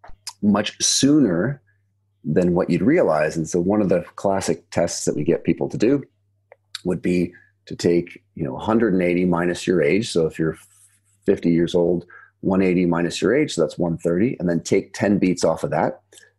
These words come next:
So film off a tone's work, and that would be one twenty. And so when you're doing an aerobic session, you can't go above one twenty. And for a lot of people, they first do this, and it's like, "Geez, I can barely get above a walk." You know, if I jog for even a certain amount of time, my heart rate jumps up even higher than that. And that,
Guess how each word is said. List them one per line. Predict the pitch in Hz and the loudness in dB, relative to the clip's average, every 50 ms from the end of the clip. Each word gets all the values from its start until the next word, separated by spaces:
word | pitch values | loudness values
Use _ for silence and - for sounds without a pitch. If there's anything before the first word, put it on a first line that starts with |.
| _ _ | _ _
So | - - | -16 -16
film | - - - 92 87 82 80 | -6 -2 0 0 2 2 0
off | 80 80 - | -2 -2 -6
a | 82 | -6
tone's | - - 80 80 78 - - | -6 -4 -4 -2 -4 -4 -4
work, | - 82 85 90 - | -2 -2 -2 -2 -2
and | - 82 90 | -2 -2 -2
that | 73 | 0
would | 73 80 | 0 0
be | 90 | 0
one | 87 82 80 92 92 90 | 2 2 2 2 0 0
twenty. | 85 - - 95 92 92 85 - 78 69 - - _ _ _ _ - | -2 -2 -2 -2 -2 -2 -2 -2 -4 -4 -4 -8 _ _ _ _ -8
And | - 82 80 - | -6 -6 -4 -2
so | - 87 82 85 87 87 - _ _ | 0 0 0 0 0 -4 -6 _ _
when | 80 85 90 87 | -4 -2 0 2
you're | 85 80 | 2 2
doing | 107 113 117 110 | 2 2 2 2
an | 104 | 2
aerobic | 92 82 90 92 92 - 82 78 | 2 2 2 2 2 2 0 -2
session, | - - 143 147 143 - - 90 87 | -2 0 0 0 0 0 0 2 2
you | 87 87 | 2 0
can't | - - - 101 - - | 0 0 0 0 0 0
go | 80 92 87 87 | 2 2 2 2
above | 85 80 - 82 82 82 76 73 | 2 2 2 2 2 2 0 -2
one | 73 73 76 82 76 | -2 -2 -2 -2 -4
twenty. | - - 76 76 85 - - - - _ _ _ _ _ _ _ _ _ _ _ _ _ _ - | -6 -6 -4 -4 -4 -4 -6 -10 -10 _ _ _ _ _ _ _ _ _ _ _ _ _ _ -20
And | - | -20
for | - - 104 101 | -6 -2 0 2
a | 90 | 2
lot | 90 98 135 170 | 2 2 2 0
of | 160 | 0
people, | 135 - - - - 104 | 0 -2 -2 -2 -2 -4
they | 160 160 | -4 -4
first | - - 113 101 - - - | -4 -4 -4 -4 -4 -4 -2
do | - 95 135 | 0 2 2
this, | 147 101 71 - | 2 0 -2 -4
and | 73 71 | -8 -10
it's | 69 - | -10 -8
like, | 78 80 - | -8 -8 -4
"Geez, | - - 131 98 | -2 0 0 0
I | 80 | 0
can | - 87 78 | 0 -2 -4
barely | 73 - - 87 104 104 95 82 | -2 -2 -2 0 0 2 0 0
get | - 85 | 0 -2
above | 82 76 - 87 80 | -2 0 0 0 0
a | - | 0
walk." | 127 127 131 - - 69 - - - - - _ - | -2 -2 0 0 0 0 -2 -6 -10 -18 -20 _ -12
You | - 76 | -10 -8
know, | 82 95 - | -6 -6 -6
if | 147 - - - | -6 -6 -4 -4
I | 80 78 | -2 -2
jog | 78 76 - 90 98 110 113 90 - | -2 0 0 2 2 2 0 0 -2
for | - 92 | -2 0
even | 92 87 82 | 0 2 0
a | 76 | 0
certain | - - - - | 0 -2 -2 0
amount | 92 90 87 - | 0 0 0 -2
of | - | -2
time, | 113 110 95 | -2 0 0
my | 82 85 | 0 0
heart | - - 101 - - | 0 -2 -2 0 0
rate | 85 85 82 - - | 0 0 0 0 0
jumps | - 95 80 - - - | -2 -2 0 -2 -2 0
up | 95 - - | 0 0 0
even | 92 82 82 80 | 0 -2 -2 -4
higher | 80 85 80 82 82 | -4 -4 -4 -2 -2
than | 78 78 80 | -2 -2 0
that. | 98 104 85 - | 0 0 0 0
And | - 85 | 0 0
that, | 104 - - | 0 -2 -4